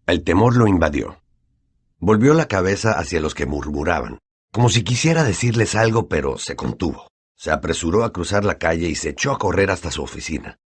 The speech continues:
Dijo a gritos a su secretaria que no quería que lo molestaran. Cogió el teléfono y cuando casi había terminado de marcar los números de su casa, cambió de idea. Dejó el aparato y se peinó el bigote mientras pensaba. No,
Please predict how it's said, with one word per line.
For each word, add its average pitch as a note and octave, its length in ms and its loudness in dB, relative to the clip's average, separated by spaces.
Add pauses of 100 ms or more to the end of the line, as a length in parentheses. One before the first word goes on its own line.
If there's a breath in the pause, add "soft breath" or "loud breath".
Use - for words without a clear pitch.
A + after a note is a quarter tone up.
Dijo C#3 300 2
a G#2+ 60 4
gritos C#3 380 0
a G2+ 40 0
su - 120 -10
secretaria F2 600 -2
que D#2+ 140 -2
no D#3 240 4
quería C#3+ 280 0
que B2+ 80 0
lo G2 80 4
molestaran. D2+ 600 -2 (420)
Cogió D2+ 280 -4
el F#2+ 80 -2
teléfono F2+ 600 -2 (240)
y F#2+ 120 -4
cuando F#2 540 -2
casi C3+ 400 -2
había G2+ 260 2
terminado E2 500 -2
de C#2+ 100 0
marcar B1+ 380 -4
los D2 200 -4
números E2+ 400 -4
de - 60 -16
su D2+ 140 -10
casa, E2 400 -4 (360 loud breath)
cambió F#2 320 0
de F2+ 100 0
idea. - 400 -8 (180)
Dejó E2 300 0
el G2+ 80 2
aparato A#2+ 540 0 (260)
y D2+ 140 -14
se C#2+ 180 -4
peinó C#2+ 320 0
el F2+ 80 -2
bigote F#2+ 420 -4
mientras C2+ 380 -4
pensaba. - 540 -10 (520)
No, B2 240 2